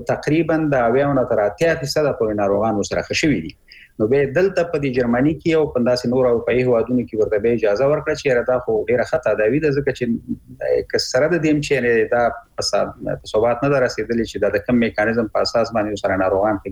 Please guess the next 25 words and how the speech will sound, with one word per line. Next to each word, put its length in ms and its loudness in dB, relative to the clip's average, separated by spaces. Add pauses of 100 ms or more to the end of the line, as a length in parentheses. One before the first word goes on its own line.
کېږي، 320 0 (460)
خو 160 -2
بیا 220 2
هم 60 0 (100)
ناروغان 340 2
ورسره 240 -2
ښه 160 -4
کېږي، 240 -2
نو 80 2
اجازه 260 2
یې 80 4
وله 200 0
ورکړه. 220 -4 (100)
نو 100 2
اوس 220 -4
دلته 340 0
چې 160 -4
دی، 100 0 (540)
د 140 0
دغه 200 2 (140)
درملنې 480 2
لپاره 300 0 (100)
اکاډمۍ 500 2
جوړې 300 -2
شوې، 160 0